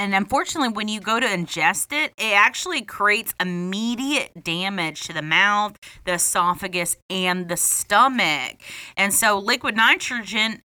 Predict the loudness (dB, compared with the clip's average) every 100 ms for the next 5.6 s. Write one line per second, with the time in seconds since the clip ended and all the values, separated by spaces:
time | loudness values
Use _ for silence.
0 | -8 0 0 0 -2 -2 2 6 6 4
1 | 2 2 -2 -2 0 2 2 -2 -8 -8
2 | -8 -6 -8 2 4 4 2 0 2 0
3 | -2 -4 -4 -6 -6 -8 -8 -8 -4 -4
4 | -6 -6 -2 -2 0 0 2 0 -6 -20
5 | -6 -4 0 2 2 -2